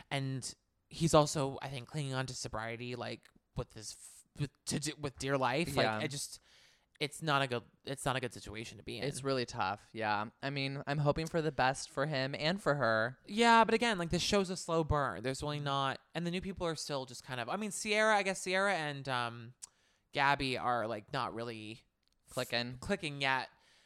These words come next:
Speaker 1: But I also get what Sierra's talking about. They're the same age, and they re-, they really do, they're on very different wavelengths.
Speaker 2: Yes.
Speaker 1: So
Speaker 2: They're very different people. Um, I wanted to say really quick before we move on to Jersey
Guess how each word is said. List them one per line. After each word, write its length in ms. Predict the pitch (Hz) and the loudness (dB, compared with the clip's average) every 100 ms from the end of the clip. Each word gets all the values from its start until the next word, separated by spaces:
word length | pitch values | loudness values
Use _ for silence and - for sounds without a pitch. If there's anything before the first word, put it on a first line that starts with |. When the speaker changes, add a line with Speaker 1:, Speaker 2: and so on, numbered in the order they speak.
| _ | _
Speaker 1:
But 100 | 226 | -4
I 40 | 262 | -2
also 220 | 269 277 | -2 -2
get 140 | 247 202 | 0 -2
what 100 | 220 | -4
Sierra's 300 | 247 240 - | -6 -6 -8
talking 300 | 208 226 214 | -10 -10 -6
about. 180 | 113 117 | -6 -6
They're 80 | |
the 100 | 135 | -10
same 280 | 143 180 180 | -8 -6 -6
age, 280 | 143 165 165 | -6 -6 -6
and 120 | 143 | -6
they 140 | 143 139 139 | -6 -6 -4
re-, 140 | 151 | -4
they 220 | 160 156 147 | -2 -2 -2
really 320 | 151 156 151 | 0 0 -2
do, 440 | 143 143 135 127 147 | -2 -2 -4 -8 -8
they're 120 | 139 | -4
on 200 | 143 147 | -4 -4
very 260 | 139 143 139 | -2 -2 -4
different 320 | 135 135 123 | -6 -10 -8
wavelengths. 520 | 127 120 104 - - | -8 -10 -14 -16 -14
Speaker 2:
Yes. 500 | 147 139 95 - - - | 0 0 0 -6 -10 -12
Speaker 1:
So 180 | - 156 | -2 4
Speaker 2:
They're 220 | 147 139 131 127 | 6 4 0 4
very 280 | 143 131 | 6 6
different 260 | 120 117 107 | 2 -4 -6
people. 480 | 113 - 87 - 120 - _ _ - | -10 -6 -4 -4 -8 -16 _ _ 2
Um, 680 | 131 127 127 117 104 107 117 _ _ 143 | 4 6 4 0 -4 -10 -14 _ _ 4
I 680 | 143 143 151 151 160 165 165 _ _ _ _ _ | 8 8 8 6 4 0 -4 _ _ _ _ _
wanted 340 | 147 156 175 175 | 2 4 4 2
to 80 | |
say 200 | 175 156 | 0 2
really 180 | 139 135 | 2 2
quick 160 | 135 127 | -2 -6
before 220 | 143 135 | -4 0
we 60 | 131 | 0
move 140 | 127 | 0
on 140 | 123 120 | -2 -2
to 80 | |
Jersey 580 | 120 120 117 110 113 113 | -4 -2 -2 -2 -6 -6